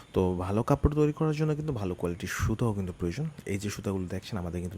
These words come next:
নতুন একটি প্রোগ্রাম চলছে, পাঞ্জাবি কাপড়ের প্রোগ্রাম চলছে। আর প্রতিটা সুতার মধ্যে কিন্তু আমাদের যে কোম্পানির, আহ, নাম এবং আমাদের যে প্যান্টর নাম্বার আছে, সেটা কিন্তু দেওয়া থাকে।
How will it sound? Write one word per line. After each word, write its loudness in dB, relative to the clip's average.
নতুন -4
একটি -4
প্রোগ্রাম 2
চলছে, -2
পাঞ্জাবি 2
কাপড়ের 4
প্রোগ্রাম 2
চলছে। -2
আর -2
প্রতিটা 2
সুতার 2
মধ্যে 2
কিন্তু 0
আমাদের 0
যে -6
কোম্পানির, 0
আহ, -2
নাম -2
এবং -2
আমাদের -4
যে -4
প্যান্টর -2
নাম্বার -2
আছে, -2
সেটা 4
কিন্তু 2
দেওয়া 0
থাকে। -4